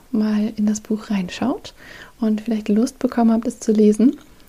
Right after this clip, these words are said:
Es ist, wie gesagt, ein wirklich richtiges Sommerbuch und macht eigentlich total Freude auf Eis, See, Sommerferien, hitzefrei. All diese Dinge, die wir aus unseren Schulzeiten vielleicht noch kennen. Und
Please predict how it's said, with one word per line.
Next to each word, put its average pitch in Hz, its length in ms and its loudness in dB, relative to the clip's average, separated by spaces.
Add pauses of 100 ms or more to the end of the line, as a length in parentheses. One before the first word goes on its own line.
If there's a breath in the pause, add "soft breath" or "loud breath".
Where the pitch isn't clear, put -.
(120)
Es - 80 -18
ist, 214 200 -2
wie 220 80 2
gesagt, 208 380 -2
ein 208 200 2
wirklich 208 440 -6
richtiges 220 580 -2
Sommerbuch 220 680 2
und 247 280 -2
macht 240 300 -2
eigentlich 226 400 -2
total 214 520 -6
Freude 208 680 -2
auf 180 360 -4 (540 loud breath)
Eis, 254 560 0
See, 214 600 4 (460 soft breath)
Sommerferien, 208 960 2 (260)
hitzefrei. 254 680 -2 (920 loud breath)
All 226 180 6
diese 233 180 0
Dinge, 202 240 2
die 202 160 -2
wir 208 140 -4
aus 208 100 -8
unseren 202 280 -4
Schulzeiten 196 520 -6
vielleicht - 300 -10
noch 208 100 -10
kennen. 233 240 0 (920 loud breath)
Und 202 580 -2